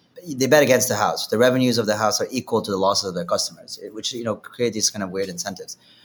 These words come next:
Uh, with us and, you know, with places like the New York Stock Exchange or, or, or C M E or, or typical co-, traditional financial exchanges, uh, it's what Lu-, Luana said. People are essentially placing limits and, you know,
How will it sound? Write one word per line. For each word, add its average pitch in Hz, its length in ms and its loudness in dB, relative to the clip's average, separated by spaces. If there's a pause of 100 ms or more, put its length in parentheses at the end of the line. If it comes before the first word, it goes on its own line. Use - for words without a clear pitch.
(280)
Uh, - 160 -2
with 151 200 4
us 196 420 6 (100)
and, 151 300 8
you 135 80 6
know, 123 100 6
with 110 220 2
places 123 220 6
like 104 100 6
the 104 80 -2
New 104 80 2
York 95 160 0
Stock 156 260 6
Exchange 113 640 2
or, 90 320 2
or, 92 220 -2
or 101 180 -6
C - 220 -2
M 104 120 -2
E 135 160 4
or, 117 160 2
or 123 120 -4
typical 175 360 0
co-, 127 140 -8
traditional 127 440 0
financial 110 380 -2
exchanges, 95 600 -6 (480)
uh, 113 160 0
it's - 160 -6
what 151 100 4
Lu-, 147 240 0
Luana 139 220 4
said. 117 260 2
People 127 240 2
are 117 220 2
essentially 120 440 -2
placing 117 380 -2
limits 107 560 -4
and, 104 140 -8
you 104 60 -12
know, 95 180 -8